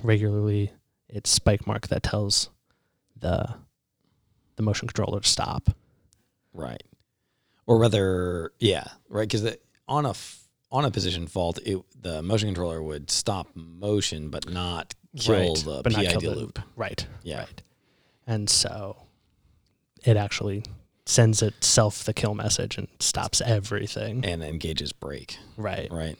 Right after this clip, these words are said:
Speaker 1: right.
Speaker 2: Yeah, 'cause that is the big di-, there is a big difference there,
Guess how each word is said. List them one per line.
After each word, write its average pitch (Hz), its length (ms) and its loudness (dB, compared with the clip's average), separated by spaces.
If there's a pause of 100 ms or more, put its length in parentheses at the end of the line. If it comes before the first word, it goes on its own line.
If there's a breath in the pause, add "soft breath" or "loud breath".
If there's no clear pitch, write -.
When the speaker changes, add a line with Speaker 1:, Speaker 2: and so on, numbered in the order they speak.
(100)
Speaker 1:
right. - 300 -12
Speaker 2:
Yeah, 67 260 -14
'cause - 120 -8
that 78 160 -2
is 73 140 -8
the 62 100 -14
big 65 200 -10
di-, - 180 -8
there 71 260 -8
is 69 140 -10
a 69 80 -10
big 69 200 -12
difference - 340 -12
there, - 280 -14